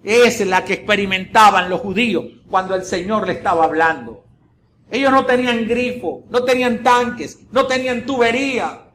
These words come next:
Ellos tenían que pasar por el desierto. Ellos tenían que experimentar las tormentas de arena. Ellos se protegían la cara y aún así el polvo les dañaba la garganta.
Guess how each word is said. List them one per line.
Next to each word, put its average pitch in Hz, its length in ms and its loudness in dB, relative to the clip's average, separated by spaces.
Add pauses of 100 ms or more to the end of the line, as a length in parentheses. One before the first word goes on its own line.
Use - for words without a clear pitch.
(280)
Ellos 254 240 2
tenían 254 360 2
que 240 120 2
pasar 247 760 4
por 233 140 2
el 226 140 2
desierto. 214 880 -2 (360)
Ellos 254 360 0
tenían 254 340 0
que 247 80 -2
experimentar 247 760 -4
las 240 220 -2
tormentas 233 920 0
de 233 120 2
arena. 214 580 2 (520)
Ellos 254 240 4
se 262 120 6
protegían 254 680 2
la 254 160 4
cara 226 380 8
y 220 80 2
aún 254 240 6
así 269 260 2
el 240 260 2
polvo 277 520 4
les 240 160 4
dañaba 226 480 4
la 220 100 4
garganta. 196 840 0